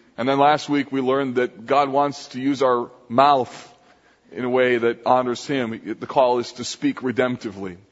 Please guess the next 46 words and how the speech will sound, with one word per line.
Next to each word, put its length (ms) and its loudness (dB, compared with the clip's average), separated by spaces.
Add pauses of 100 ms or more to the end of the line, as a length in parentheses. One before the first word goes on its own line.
(2250)
This 160 2
has 140 0
been 200 4
a 100 4
wonderful 400 2
journey 340 0
for 300 -2
us 140 -6
over 160 0
the 60 -2
last 380 0
month. 440 -2
It's 240 -12
been 380 -2
wonderful 440 0
personally, 680 -2
and 80 0
I 80 2
trust 340 -2
for 140 -8
you 180 -4
as 120 -8
well. 340 2 (240)
I, 100 4
I 140 4
sense, 500 2
as 140 0
I've 180 2
heard 220 2
from 160 -4
a 40 0
number 280 2
of 80 0
you, 120 0
that 120 0
the 100 -6
series 460 0
has 120 -6
a 60 0
bit, 380 2 (460)
has 120 -2
been 240 2
a 60 2
bit 240 0
like 200 2
surgery. 640 -2